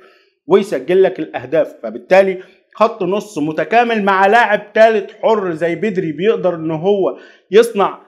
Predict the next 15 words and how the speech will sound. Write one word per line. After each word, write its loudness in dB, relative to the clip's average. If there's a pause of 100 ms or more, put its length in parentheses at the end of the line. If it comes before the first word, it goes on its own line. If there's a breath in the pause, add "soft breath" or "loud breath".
(240)
الاهداف -2
كويس 0
جدًا، 0
ويدي -2
لك 4
بري -6
اسيست -10
قصاد -4
بالدي -2 (400 loud breath)
جيد 2
جدًا -2
في -8
وسط -2
الزحمه -2
بتاعه -2